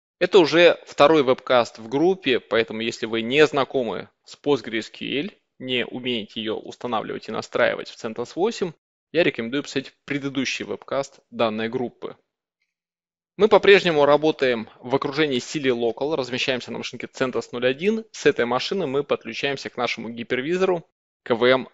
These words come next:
ноль два. На нём есть необходимые нам виртуальные машины. В сегодняшнем вебкасте мы продолжим использовать виртуальную машину В М ноль один, с которой начали работу в предыдущем вебкасте. И все те действия, которые я проделал в предыдущем вебкасте, в частности, создание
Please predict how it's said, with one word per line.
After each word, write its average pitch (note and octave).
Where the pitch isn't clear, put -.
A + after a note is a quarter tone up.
ноль A#2+
два. A2
На G#2+
нём D3
есть B2
необходимые A#2
нам A2+
виртуальные G#2+
машины. -
В -
сегодняшнем F3
вебкасте E3
мы D3
продолжим C3+
использовать A#2
виртуальную A#2
машину A2
В A#2
М A2+
ноль A2
один, E3+
с -
которой E3+
начали C3+
работу A#2
в -
предыдущем A#2+
вебкасте. -
И C#3
все -
те D3
действия, B2+
которые G#2+
я -
проделал A2+
в -
предыдущем A2+
вебкасте, F3+
в -
частности, -
создание A2